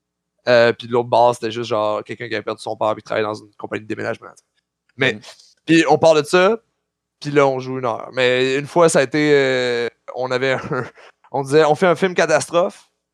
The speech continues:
Speaker 1: euh, mais c'est le public qui choisit c'est quoi la catastrophe. » Puis là, c'était le troisième lien. C'est
Speaker 2: <laughs>
Speaker 1: on fait une
Speaker 2: Ouais.
Speaker 1: impro d'une heure sur, euh, le troisième lien comme film catastrophe. Fait que, tu sais, c'est vraiment, c'est le fun aussi parce que ça, c'est, c'est, ça permet vraiment juste au public de, comme,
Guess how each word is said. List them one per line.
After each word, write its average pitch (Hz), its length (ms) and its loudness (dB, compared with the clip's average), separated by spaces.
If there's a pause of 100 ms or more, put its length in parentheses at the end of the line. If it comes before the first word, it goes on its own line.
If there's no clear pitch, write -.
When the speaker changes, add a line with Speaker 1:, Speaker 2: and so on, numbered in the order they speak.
(160)
Speaker 1:
euh, 127 120 0
mais 139 80 -4
c'est 147 100 -6
le 139 40 -6
public 160 220 0
qui - 60 -8
choisit 147 200 -4
c'est 156 100 -6
quoi 147 100 4
la 139 60 0
catastrophe. » 143 640 -4 (200)
Puis - 80 -16
là, 123 100 -4
c'était 120 140 -6
le 110 60 -12
troisième 131 400 -4
lien. 117 120 -12 (1040)
C'est - 240 -2
Speaker 2:
<laughs> 403 500 4 (920)
Speaker 1:
on 135 100 0
fait 165 180 0
une 170 60 2
Speaker 2:
Ouais. 170 60 2
Speaker 1:
impro 165 200 0
d'une 175 120 -8
heure 180 260 4
sur, - 160 -8
euh, 165 160 0 (680)
le 139 320 0
troisième 156 480 0
lien 156 180 -2
comme 151 220 -6
film 143 140 -12
catastrophe. 135 600 -2
Fait 127 100 -6
que, - 60 -16
tu 185 80 -8
sais, 180 80 -8
c'est 165 80 -4
vraiment, 175 520 -2 (920)
c'est - 140 -16
le 151 60 -14
fun 208 180 0
aussi 208 260 -4
parce - 200 -8
que - 60 -10
ça, - 140 -10
c'est, 170 160 -8
c'est, 156 180 -10
ça 143 240 -2
permet 156 320 -8
vraiment 175 260 -4
juste 180 180 -8
au 151 80 -6
public 143 340 -8
de, 120 260 -4
comme, 123 320 -4